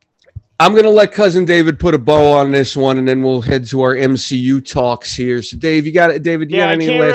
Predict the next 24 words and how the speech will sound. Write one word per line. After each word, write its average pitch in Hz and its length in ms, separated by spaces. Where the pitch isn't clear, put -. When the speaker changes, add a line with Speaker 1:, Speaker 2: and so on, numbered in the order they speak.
Speaker 2:
really, 240 140
Speaker 1:
one? 233 100
Speaker 2:
I, 208 180
I 208 60
can't, 214 280
I 190 80
can't 233 260
really 233 240
talk, 208 360
uh, 170 420
Black 170 420
Widow 175 260
yet, 147 280
so 143 120
we 151 300
don't, 160 460
I 151 60
don't 160 140
wanna 156 140
get 156 180
too 160 100
much 151 240
into 143 200
that. 139 340